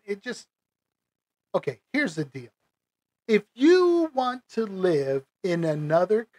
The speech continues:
country, listen to me carefully. Don't expect the country to change, okay? You are the one that needs to change. If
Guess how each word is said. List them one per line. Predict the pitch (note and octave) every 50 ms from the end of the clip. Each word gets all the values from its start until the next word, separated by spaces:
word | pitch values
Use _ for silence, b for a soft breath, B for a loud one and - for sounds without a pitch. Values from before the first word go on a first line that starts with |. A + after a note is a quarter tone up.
| _ -
country, | G#3+ G3 G3 E3 - - - C3 B2+ B2+ B2+ B2+ C3+ E3+ - _ _ _ _ _ _ _ _ _ _ _ _ _
listen | - E3 F3 G3 A#3 A3 - - B3+ A#3+ G#3+
to | - - A3
me | A3 G#3+ G#3+ G#3+ G#3 - _ _ _
carefully. | - F3 E3 D#3 D3+ _ - C3+ A#2 A2+ A2+ _ _ _ _ _ _ _ _ _ _ _ _ _ _ _ _ _ _ -
Don't | C3+ F3 G#3 C#4+ E4
expect | F4+ D#4+ - - - - _ - A3 A3 G3 - _ _ -
the | D#3+ C#3
country | - - - F3+ F3+ G3 G3 - - - C3+ C3 B2+ _ -
to | - C#3 - -
change, | - - - E3 D#3 D#3+ D#3 C#3 B2+ A#2+ A2+ G#2 G#2+ A2 _ _ - - _ _ _ _ _ _ _ _ _ _ _ -
okay? | C3+ - - E3 D#3 D#3 E3+ E3 - _ _ _ _ _ _ _ _ _ _ E3
You | D#3 D#3+ G#3 D4 E4 E4 C#4+ G3+ D#3 D#3 F3 -
are | - E3 E3 D#3+
the | D3+ D3+
one | D3 D3 D#3 D#3 D3+ D3
that | C#3+ D3 - _ -
needs | D#3 D3 C#3+ C3+ - - _ _
to | C#3+
change. | C3+ - - - C#3+ C3 B2 A#2 A2+ G#2+ A2 _ _ _ _ _ _ _ _ _ -
If | F#3+ F3 D#3+